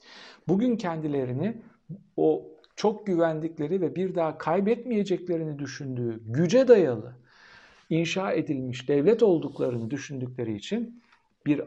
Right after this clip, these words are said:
alt mahkeme ile Anayasa Mahkemesi'ni bypass etmiş ve yollarını bu şekilde devam etmeyi tercih etmişlerdir. E, alınan karar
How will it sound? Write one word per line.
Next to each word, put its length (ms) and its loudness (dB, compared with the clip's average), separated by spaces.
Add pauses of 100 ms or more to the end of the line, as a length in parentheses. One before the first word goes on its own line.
alt 280 0
mahkeme 580 -6
ile 440 -2 (720)
Anayasa 480 -2
Mahkemesi'ni 800 -6
bypass 420 -4
etmiş 520 -8 (400)
ve 120 8
yollarını 520 0
bu 60 -6
şekilde 520 -4
devam 340 -2
etmeyi 520 -6
tercih 400 -2
etmişlerdir. 800 -10 (500)
E, 180 2
alınan 520 2
karar 340 -2